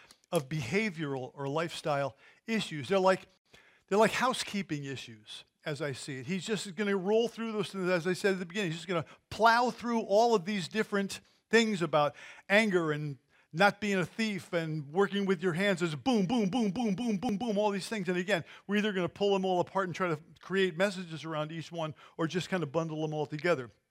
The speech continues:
But here's the text as, uh, as Paul lays it out there. So we'll go with Paul. I,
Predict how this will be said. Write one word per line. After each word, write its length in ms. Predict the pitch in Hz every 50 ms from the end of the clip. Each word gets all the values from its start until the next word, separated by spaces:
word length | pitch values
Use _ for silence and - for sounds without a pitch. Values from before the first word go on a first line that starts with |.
| _ _ _ _ _ _ _ _ _ _ _ - - - - -
But 120 | 202 151
here's 260 | 175 269 294 233 -
the 100 | 180 196
text 480 | - - 220 208 151 147 - - - -
as, 360 | - 165 151 147 135 - -
uh, 180 | 151 143 135 117 - _ _ _ _ _ _ _ _ -
as 140 | 139 131 -
Paul 320 | - - 143 139 131 135
lays 200 | 131 131 127 113
it 80 | 127 135
out 220 | 131 123 117 117
there. 160 | - 117 101
So 120 | 101 - 147
we'll 160 | 151 160 160
go 120 | 147 151
with 180 | 147 143 - _
Paul. 240 | - 135 123 120 123
I, 140 | 147 156